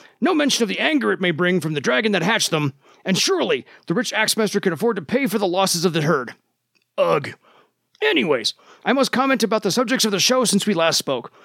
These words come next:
I am delighted to tell you I listened to every one,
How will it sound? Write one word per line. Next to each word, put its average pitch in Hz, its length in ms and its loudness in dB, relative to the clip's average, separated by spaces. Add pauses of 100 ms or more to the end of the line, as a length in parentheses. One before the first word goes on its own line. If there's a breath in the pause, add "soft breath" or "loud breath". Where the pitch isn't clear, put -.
(220 loud breath)
I 233 80 2
am 240 100 2
delighted 277 360 0
to 240 60 -12
tell 254 220 2
you 247 140 4
I 175 60 2
listened 190 280 0
to 190 100 -10
every 311 280 2
one, 165 340 2